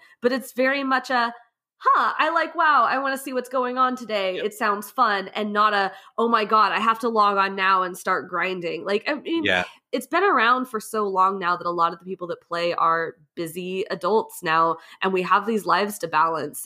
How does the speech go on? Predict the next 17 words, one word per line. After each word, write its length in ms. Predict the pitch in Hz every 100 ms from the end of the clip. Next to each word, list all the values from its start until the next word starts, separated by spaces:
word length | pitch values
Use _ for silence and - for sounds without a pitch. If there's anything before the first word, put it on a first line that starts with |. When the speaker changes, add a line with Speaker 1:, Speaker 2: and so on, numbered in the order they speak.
| -
Speaker 1:
And, 380 | 175 175 175 165 _ _ _ _ _ _
like, 200 | 233 226
that's 200 | 277 277
okay. 380 | 226 - 269 226
It's 160 | -
okay 320 | 214 208 220 202
to 60 |
play 240 | 202 220 202
World 200 | 196 190
of 60 |
Warcraft 460 | 180 185 175 170 156
differently. 400 | 190 170 185 165
I 40 |
think 200 | 170 185
it's 160 | 185 185
more 240 | 175 175
accessible 840 | 165 - - 151 190 190 240 254